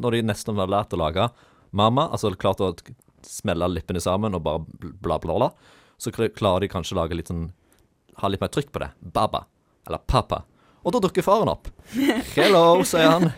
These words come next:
Speaker 1: «Hello, lille knøtte. Vil du ha litt, vil du spille fotball?» Og da skjønner babyen til slutt at det, pappa, det er han der, han er skjegge-, skjeggebassen som, eh,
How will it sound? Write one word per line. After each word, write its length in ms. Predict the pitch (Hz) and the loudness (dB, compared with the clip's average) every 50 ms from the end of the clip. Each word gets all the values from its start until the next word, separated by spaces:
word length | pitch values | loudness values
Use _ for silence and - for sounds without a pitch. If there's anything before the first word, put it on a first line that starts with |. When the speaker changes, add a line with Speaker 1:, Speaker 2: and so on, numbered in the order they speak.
| - - | -8 -2
Speaker 1:
«Hello, 220 | 147 143 151 151 151 | 0 4 4 6 6
lille 160 | 151 143 151 147 | 6 4 2 2
knøtte. 420 | - 156 147 - - 160 156 156 151 | 2 0 0 0 0 0 0 0 0
Vil 140 | 139 135 | 0 2
du 20 | 135 | 4
ha 120 | 135 131 131 | 4 4 4
litt, 140 | 127 120 - | 2 0 0
vil 80 | 123 123 | -2 -4
du 80 | 120 | 0
spille 200 | - 139 113 113 | 2 2 0 2
fotball?» 340 | - 123 101 90 131 175 196 - _ - - - - _ - | 0 -2 2 4 4 4 4 0 _ -20 -20 -20 -20 _ -4
Og 60 | - | -4
da 40 | 147 | -4
skjønner 300 | - - 135 120 127 120 113 | 0 2 2 4 4 2 4
babyen 300 | - 117 117 107 107 92 | 4 4 4 4 2 -2
til 80 | - | 0
slutt 180 | 104 92 - 92 | -2 -2 -2 0
at 80 | 85 | -2
det, 120 | 85 80 80 - - - - - - - - _ _ - | -2 -2 -4 -4 -6 -10 -10 -10 -18 -18 -18 _ _ 0
pappa, 320 | - 98 95 - 85 71 71 | 2 2 2 4 2 -2 0
det 140 | - 98 90 | 2 2 2
er 80 | 85 | 2
han 80 | 87 82 | 2 0
der, 120 | 85 78 | -2 -2
han 120 | 80 80 80 | -2 -4 -4
er 80 | 78 - | -4 -4
skjegge-, 440 | - 85 80 92 95 90 87 85 78 | -4 -4 -2 0 0 0 0 0 -2
skjeggebassen 540 | - 90 85 92 92 98 - - - 76 71 | -2 -4 -4 -2 -2 -2 -4 -4 -8 -8 -10
som, 240 | - 82 82 80 78 80 | -8 -8 -10 -8 -10 -10
eh, 280 | 80 - - - 95 | -12 -12 -12 -14 -16